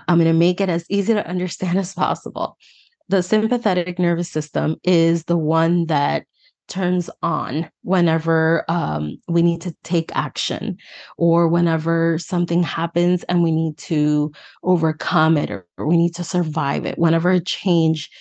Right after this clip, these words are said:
comes on very rapidly, a traumatic event happens, or a series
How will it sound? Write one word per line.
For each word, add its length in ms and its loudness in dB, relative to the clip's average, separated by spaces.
comes 300 2
on 200 2
very 260 2
rapidly, 760 -2
a 160 -2
traumatic 500 0
event 340 2
happens, 800 -4
or 240 2
a 80 0
series 760 2